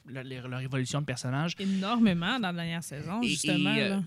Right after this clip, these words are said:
Speaker 1: contrairement à Breaking Bad, où est-ce que tu vas attendre peut-être une ou deux saisons avant de, comme, vraiment t'accoutumer, c'est vraiment plus que six, sept épisodes, c'est peut-être, on va attendre, euh,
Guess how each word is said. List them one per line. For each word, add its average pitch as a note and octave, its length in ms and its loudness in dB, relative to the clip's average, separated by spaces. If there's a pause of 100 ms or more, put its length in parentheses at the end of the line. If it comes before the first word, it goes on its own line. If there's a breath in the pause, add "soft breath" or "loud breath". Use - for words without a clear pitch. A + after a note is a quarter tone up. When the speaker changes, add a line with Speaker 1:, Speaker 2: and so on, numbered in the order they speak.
(100)
Speaker 1:
contrairement G#3 340 2
à C4+ 40 4
Breaking F#3+ 360 2
Bad, G#3 280 4
où E3 100 2
est-ce D#3 140 -2
que F#3+ 300 0
tu D#3 180 -8
vas D3+ 200 -8
attendre F#3 340 -8
peut-être F3 180 -4
une F#3+ 140 4
ou E3+ 80 4
deux E3+ 180 2
saisons D#3+ 420 0
avant D3 220 -2
de, C#3 220 -6
comme, C3+ 320 -8
vraiment D#3 520 -6
t'accoutumer, D#3+ 840 -6
c'est F3 300 0
vraiment G3+ 340 -2 (340)
plus D#4 260 2
que B3+ 120 -4
six, B3 160 -2
sept A#3+ 200 -2
épisodes, A#3 240 -2
c'est B3 140 -4
peut-être, C4+ 200 -2
on A3 120 2
va G3 80 0
attendre, A3 260 2
euh, F3+ 160 8